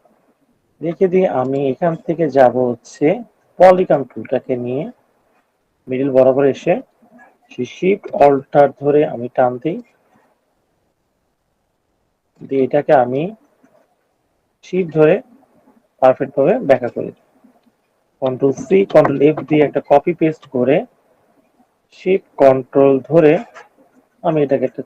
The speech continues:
ছোট করে এটা সাইজ দিলাম আঠারো। তারপর এটা যেহেতু already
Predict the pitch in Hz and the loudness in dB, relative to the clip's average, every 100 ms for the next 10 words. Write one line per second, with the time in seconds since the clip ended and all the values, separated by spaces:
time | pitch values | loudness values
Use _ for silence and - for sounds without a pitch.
0 | - 139 139 - 139 127 139 131 127 127 | -8 -6 -6 -4 -4 -2 -2 -2 -2 -2
1 | 123 131 127 139 160 190 _ _ _ _ | -4 -4 -2 -2 -4 -10 _ _ _ _
2 | _ _ _ _ _ _ _ _ _ _ | _ _ _ _ _ _ _ _ _ _
3 | _ _ _ _ _ 120 110 - _ _ | _ _ _ _ _ -16 -16 -20 _ _
4 | _ _ _ _ _ _ _ _ _ _ | _ _ _ _ _ _ _ _ _ _
5 | _ _ _ _ _ _ 147 160 170 165 | _ _ _ _ _ _ -6 0 0 4
6 | 180 175 151 156 143 156 165 160 147 143 | 6 6 4 -2 0 0 4 6 6 4
7 | 151 | 2